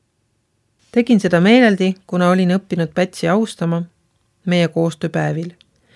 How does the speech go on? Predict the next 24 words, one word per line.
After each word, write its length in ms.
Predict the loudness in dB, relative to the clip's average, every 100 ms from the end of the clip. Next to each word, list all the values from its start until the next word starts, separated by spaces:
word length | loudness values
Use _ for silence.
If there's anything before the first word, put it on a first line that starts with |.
| _ _
Olin 200 | 0 0
kodumaal 420 | 4 4 4 2 2
sageli 340 | 0 0 -2
kuulnud, 440 | -2 0 0 -2
et 120 | -6 -4
Pätsid 340 | -4 -4 -2
ajavad 400 | 0 0 0 0
onupoja 440 | 2 2 0 -2
poliitikat. 600 | -2 -2 -4 -6 -12 -12 -14 _ _ _ _
Siin 280 | -4 2 4
kogesin, 440 | 4 2 2 0
et 100 | -4
see 140 | -4 -2
mees 260 | 0 0
oli 160 | -2 -4
küll 220 | -4 -6 -4
siiras, 460 | 0 0 0 -2
aus 380 | 0 0 2 0
ja 80 | 0
otsekohene 640 | 0 -2 -4 -2 -2 -2 -4
nii 160 | -4
sõnas 320 | -2 0 0 -2
kui 140 | -6
teos. 400 | -4 -6 -6 -14